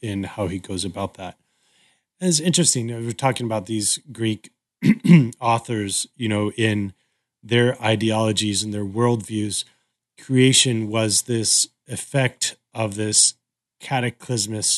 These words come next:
you know, Herculean effort on behalf of the gods and the demigods. And then, uh, we're striving, and then there's creation. <clears throat> And then the Christian worldview is that, no, God just commanded with a word, and it was,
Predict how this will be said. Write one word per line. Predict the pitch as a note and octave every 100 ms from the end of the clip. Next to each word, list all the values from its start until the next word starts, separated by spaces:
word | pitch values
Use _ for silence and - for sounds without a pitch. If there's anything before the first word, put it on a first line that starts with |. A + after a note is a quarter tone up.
| - _ _
you | B2+
know, | G#2+ G2 - - -
Herculean | C3+ - B2 A2 G2+ G#2+ - -
effort | A2 - A2+ G#2 -
on | G#2+ G2
behalf | F#2 G#2+ F#2+ A2
of | F#2
the | G2+
gods | F2+ G2 G2
and | G2
the | G2
demigods. | F2 A2 G#2+ F2+ F#2+ F#2 G#2
And | G2+
then, | G#2 G#2 -
uh, | F#3+ F#3 E3+ E3+
we're | D#3 D3+ C3+
striving, | - - - - D#3 D#3+ D#3 D#3 D3
and | C3+
then | C3+ C3
there's | C3 A#2+ - _ _
creation. | - E3+ F3 E3+ - - - _ G3+ _ _ _ _ _ _ _ _ -
<clears throat> | F#3 - F#3 A#2 -
And | C#3 C3+
then | C3+
the | B2+ C3
Christian | - F3 - C#3+
worldview | A#2 A2 G#2 A2 A2 -
is | A#2 G#2
that, | - G#2+ F#2+ _
no, | D3 D#3+ G#2 - _
God | - C#3+ D3+
just | C#3+ C3 -
commanded | - A2+ A#2 C3 G#2+ F#2+
with | G#2+ -
a | G2+
word, | A2+ C#3 G#2+ G2+ - _
and | G#2
it | G2+ -
was, | C#3+ F2 -